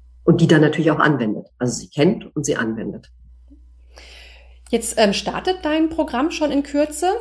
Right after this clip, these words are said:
Speaker 2: Die Folge wird ein paar Tage vorher erscheinen. <laughs> Also, gibt es noch Plätze?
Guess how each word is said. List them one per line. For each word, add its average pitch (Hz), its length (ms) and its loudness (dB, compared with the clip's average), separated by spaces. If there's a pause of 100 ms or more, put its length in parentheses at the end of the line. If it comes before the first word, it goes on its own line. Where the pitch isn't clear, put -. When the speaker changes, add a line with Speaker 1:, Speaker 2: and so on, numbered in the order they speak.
(200)
Speaker 2:
Die 226 180 -2
Folge 240 440 2
wird 233 180 2
ein 226 200 -2
paar 226 160 -2
Tage 226 300 0
vorher 233 340 4
erscheinen. 190 460 0 (260)
<laughs> - 240 4 (100)
Also, 214 280 2 (400)
gibt 220 280 -2
es 381 120 0
noch 294 120 0
Plätze? 165 520 -4